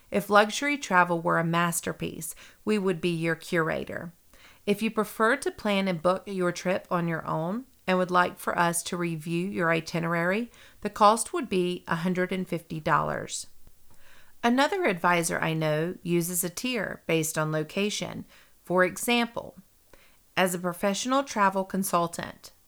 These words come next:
my fees per couple are as follows. All-inclusive resorts and Caribbean cruises, a hundred dollars. Hawaii, South Pacific, Canada,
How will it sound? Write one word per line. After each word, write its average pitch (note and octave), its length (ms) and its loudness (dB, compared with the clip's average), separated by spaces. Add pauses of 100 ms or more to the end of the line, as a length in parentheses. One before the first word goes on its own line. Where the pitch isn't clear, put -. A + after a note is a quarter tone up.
(140)
my F3+ 300 6
fees F3+ 480 -2
per - 380 0
couple A#3 640 0 (360)
are E3 360 6
as F3 200 -2
follows. D#3 720 0 (720)
All-inclusive A#3 720 4
resorts F#3 800 -2
and E3 140 -4
Caribbean F3+ 560 0
cruises, D#3+ 720 -2 (480)
a D#3 60 -4
hundred E3+ 400 -2
dollars. - 640 -2 (640)
Hawaii, F#3+ 840 4
South E3+ 420 6
Pacific, E3+ 680 -4 (160)
Canada, F3+ 600 0